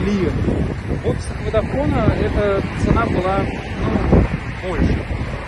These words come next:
Честно скажу, больше, потому что я заходил, спрашивал. Поэтому для вас такой лайфхак. Если вы хотите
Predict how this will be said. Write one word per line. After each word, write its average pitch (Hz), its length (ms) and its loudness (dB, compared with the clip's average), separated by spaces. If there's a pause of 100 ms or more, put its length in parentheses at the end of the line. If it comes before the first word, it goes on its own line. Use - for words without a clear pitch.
(300)
Честно - 220 0
скажу, 165 200 -4 (100)
больше, - 200 4
потому - 160 0
что - 80 0
я - 60 0
заходил, - 340 0
спрашивал. - 460 -2 (1400)
Поэтому 240 540 2 (340)
для 214 340 4 (160)
вас 214 180 2
такой 196 260 0
лайфхак. 196 480 2 (540)
Если 247 260 0
вы 247 120 -4
хотите - 340 0